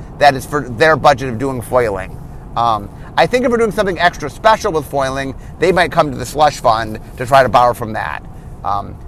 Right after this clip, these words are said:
but anyway, printing could be extra cost. You have to think about what you're doing and how it affects printing. Next is collation. So collation is how we drop things in sheath.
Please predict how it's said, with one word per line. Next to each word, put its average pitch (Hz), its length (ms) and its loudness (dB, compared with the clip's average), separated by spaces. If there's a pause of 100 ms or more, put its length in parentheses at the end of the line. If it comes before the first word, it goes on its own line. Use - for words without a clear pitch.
but 226 100 0
anyway, 202 560 6 (420)
printing 190 640 0 (180)
could 185 200 2
be 185 160 4
extra 156 280 0
cost. 110 300 0
You 143 80 0
have 185 160 4
to 185 80 -6
think 208 180 -4
about 165 300 4 (220)
what 190 220 4
you're 196 160 2
doing 160 460 2 (160)
and 139 100 -8
how 165 200 6
it 147 80 2
affects 139 260 -2
printing. - 400 -8 (1000)
Next 220 360 4
is 202 240 0
collation. 190 840 -2 (680)
So 160 260 4
collation 214 680 2
is 165 380 0 (180)
how 196 300 6
we 190 160 -2
drop 160 340 4
things 147 280 -6
in 139 80 -8
sheath. 123 280 -8